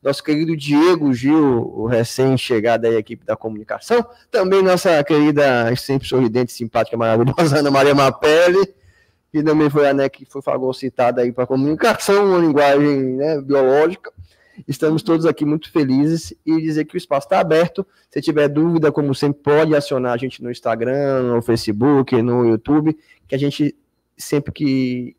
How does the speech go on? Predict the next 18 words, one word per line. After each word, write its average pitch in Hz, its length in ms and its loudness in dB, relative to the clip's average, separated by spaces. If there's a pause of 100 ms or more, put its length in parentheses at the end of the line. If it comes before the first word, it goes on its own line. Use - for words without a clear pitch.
recebe 131 420 -2
as 127 60 0
demandas, 139 440 -2
dá 135 220 0
os 135 240 -2
encaminhamentos 127 800 -4 (380)
e 131 80 -6
tenta 131 280 -2
enviar 120 440 2
as 117 80 -4
respostas 120 680 -4 (400)
no 151 140 -2
tempo 151 340 -2
mais 143 420 2
rápido 123 600 -2 (160)
possível. - 640 -8
Muito 269 420 2
obrigado! 180 800 4